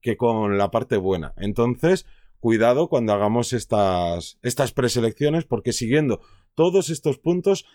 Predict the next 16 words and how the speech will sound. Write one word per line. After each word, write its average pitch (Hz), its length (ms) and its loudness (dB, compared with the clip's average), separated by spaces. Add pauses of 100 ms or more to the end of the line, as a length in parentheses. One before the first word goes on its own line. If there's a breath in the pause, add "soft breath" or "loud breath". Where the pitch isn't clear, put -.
(180 soft breath)
te 117 140 2
vas 131 180 2
a 139 60 2
ahorrar 156 300 2
todos 143 420 2
los 139 160 2
posibles 131 460 0
problemas 156 760 0
que 98 460 2
le 92 140 -2
han 95 180 -4
acaecido 104 640 -4
a, 78 380 -8 (260)
pues 92 140 -2
esta 85 260 -4
pobre 78 800 -4